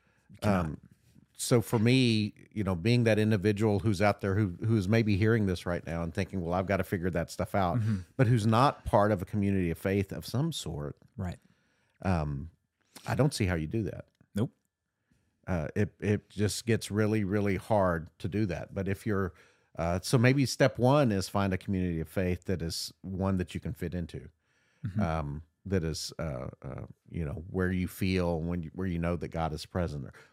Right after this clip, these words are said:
Speaker 2: or maybe you're, you don't know how, you know, what that feels like.
Speaker 1: Yeah.
Speaker 2: Um,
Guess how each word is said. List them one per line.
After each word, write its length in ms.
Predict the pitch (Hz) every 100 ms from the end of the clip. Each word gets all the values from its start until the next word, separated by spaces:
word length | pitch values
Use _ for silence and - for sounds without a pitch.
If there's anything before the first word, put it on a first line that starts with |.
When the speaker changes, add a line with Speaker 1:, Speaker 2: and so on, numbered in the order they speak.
| -
Speaker 2:
or 120 | 107
maybe 240 | 113 147 160
you're, 280 | 156 135 -
you 160 | 107 113
don't 220 | 151 117
know 160 | 156
how, 400 | 135 147 147 147 -
you 100 | 127
know, 100 | 127
what 180 | 139
that 180 | 160 143
feels 260 | 175 196 110
like. 80 | 165
Speaker 1:
Yeah. 300 | 185 156 101 - _ -
Speaker 2:
Um, 340 | 92 95 92